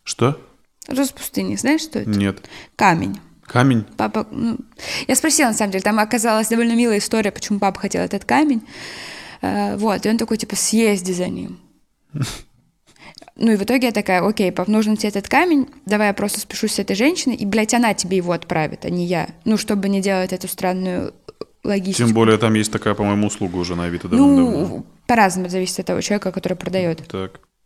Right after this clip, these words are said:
Speaker 2: Вот, и какие-то такие вещи, что, э, тебе говорят, э:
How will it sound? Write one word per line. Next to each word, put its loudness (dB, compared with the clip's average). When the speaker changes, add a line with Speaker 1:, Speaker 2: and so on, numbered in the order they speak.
Speaker 2:
Вот, 0
и -2
какие-то 0
такие 0
вещи, 0
что, -2
э, -6
тебе -6
говорят, -4
э: -4